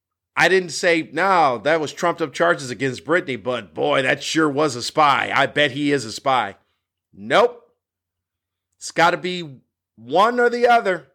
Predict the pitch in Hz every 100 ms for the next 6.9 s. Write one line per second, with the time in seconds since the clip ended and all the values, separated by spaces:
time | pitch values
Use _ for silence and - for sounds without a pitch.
0 | _ _ _ _ _ _ _ _ _ _
1 | _ _ _ 143 147 185 220 196 220 202
2 | 208 190 196 196 190 180 170 180 185 -
3 | - 180 151 147 127 123 127 139 143 135
4 | 143 170 160 - 156 151 127 120 - 143
5 | - 117 110 110 156 175 143 143 147 101
6 | 113 - 147 139 131 - 104 87